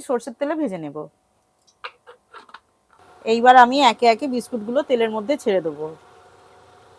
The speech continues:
যতক্ষণ এই বুঝগুড়িগুলো কাটবে, ততক্ষণ কিন্তু খুন্তি দেওয়া যাবে না, তাহলে ভেঙে যেতে পারে। ফেনাটা কমে গেলে খুন্তি দেব। এইবার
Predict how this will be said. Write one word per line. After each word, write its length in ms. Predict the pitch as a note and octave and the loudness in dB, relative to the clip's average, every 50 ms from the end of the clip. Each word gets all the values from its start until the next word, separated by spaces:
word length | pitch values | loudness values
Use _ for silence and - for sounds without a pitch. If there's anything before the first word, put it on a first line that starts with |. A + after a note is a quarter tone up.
| - - - - - - - - - - - - | -20 -20 -20 -20 -20 -20 -20 -20 -20 -20 -18 -16
যতক্ষণ 680 | G#3+ G3 A3 A3 G#3 - C4+ B3 - - - D4 D4 D4+ D4 | -8 -2 2 2 2 2 -2 -6 -4 -2 -2 0 0 0 -2
এই 60 | C#4 C#4 C4+ - - _ _ - - - _ - _ - - | -2 -2 -6 -10 -18 _ _ -20 -20 -20 _ -20 _ -20 -12
বুঝগুড়িগুলো 640 | G#3 A3+ B3 A3+ A3+ G#3+ C4 B3+ C#4 B3+ C#4 C#4+ C#4+ C#4+ C#4+ C4+ | -8 -6 -6 -6 -6 -4 -4 -4 -2 0 2 4 4 4 8 8
কাটবে, 300 | B3 B3 A3+ A3 A3+ A3 A3 A3+ | 8 8 6 4 0 0 0 0
ততক্ষণ 360 | G#3+ - B3 A#3+ - C4 B3+ B3+ | -4 -4 -4 -6 -4 -6 -6 -6
কিন্তু 260 | A3+ C4+ B3+ A#3 D4 A#3 - | -6 -8 -10 -10 -12 -10 -6
খুন্তি 240 | C4 A#3+ A3+ G#3+ B3 G#3+ A#3 | -6 -6 -6 -6 -6 0 2
দেওয়া 160 | A#3 A3+ A#3+ B3 | 4 4 6 6
যাবে 200 | B3 G#3 F#3 F#3 F3 F3 | 4 4 4 2 -4 -4
না, 80 | F3 F3+ F3+ - - - - - - - - - | -8 -8 -10 -14 -20 -20 -20 -20 -20 -20 -6 0
তাহলে 200 | - G3 G#3 A3 A3+ G#3 | 2 2 2 2 0 -6
ভেঙে 240 | A3+ A3 A3 A3 G#3+ | -6 -8 -6 -6 -6
যেতে 140 | G#3+ G3+ A3 G3 - | -6 -6 -4 -2 -2
পারে। 180 | D#3+ D#3 E3 E3 - _ _ _ - _ _ - - - - _ _ - _ - _ - - | -2 -2 -4 -12 -14 _ _ _ -20 _ _ -18 -18 -18 -20 _ _ -20 _ -20 _ -10 -6
ফেনাটা 320 | A3 A3 A#3 A#3+ A3+ C#4+ C#4+ - - | -4 -2 -2 0 0 0 0 0 -2
কমে 200 | B3+ B3 C4 C4 B3 | -2 -2 -2 -2 -2
গেলে 140 | C4+ C#4 D#4 E4 - | -2 -2 -2 -2 -4
খুন্তি 280 | - B3+ B3 A3+ G3 G#3+ F3+ F#3 | -4 -4 -4 -4 -4 -6 -6 -6
দেব। 120 | D#3+ C#3+ D3+ D3+ D#3 - - - _ _ - - - _ _ _ _ _ _ _ _ _ _ _ - _ _ _ _ _ _ _ - - - _ _ - - | -6 -6 -8 -10 -10 -12 -18 -20 _ _ -20 -20 -20 _ _ _ _ _ _ _ _ _ _ _ -20 _ _ _ _ _ _ _ -20 -20 -20 _ _ -16 -8
এইবার 300 | - A3+ A#3+ A#3 C4 C#4 | -6 -4 -2 0 2 4